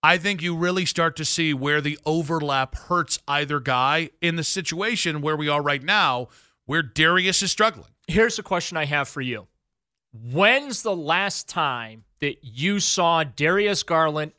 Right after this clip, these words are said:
Speaker 2: and Donovan Mitchell go off together at the same time. Because I feel like this
Speaker 1: End
Speaker 2: now,
Speaker 1: of last year, maybe?
Speaker 2: the, my perception of it is that it feels like, okay, one night is Donovan's night.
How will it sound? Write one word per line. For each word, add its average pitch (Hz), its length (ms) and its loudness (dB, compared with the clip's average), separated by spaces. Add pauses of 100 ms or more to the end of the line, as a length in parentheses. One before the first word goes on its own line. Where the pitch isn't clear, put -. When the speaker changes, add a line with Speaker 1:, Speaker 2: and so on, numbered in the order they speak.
(380)
Speaker 2:
and 202 560 2 (440)
Donovan 202 460 4
Mitchell 170 520 0 (340)
go 175 280 4
off 165 280 4
together 143 480 0
at 135 100 -4
the 147 100 -4
same 139 280 -2
time. 117 300 -4 (240)
Because 180 280 2 (120)
I 233 240 6
feel 151 320 -2
like 117 280 -4
this 165 140 0
Speaker 1:
End 151 80 -2
Speaker 2:
now, 190 160 6
Speaker 1:
of 156 60 4
last 143 220 -2
year, 131 160 -4
maybe? 143 320 -6 (300)
Speaker 2:
the, 165 220 -4
my 180 320 2
perception 202 640 -2
of 127 140 -2
it 120 100 -2
is 107 380 -8 (800)
that 170 240 4
it 165 160 -4
feels 220 300 2
like, 202 180 2
okay, 190 220 0
one 175 220 0
night 202 180 2
is 165 140 0
Donovan's 156 500 0
night. 104 220 -14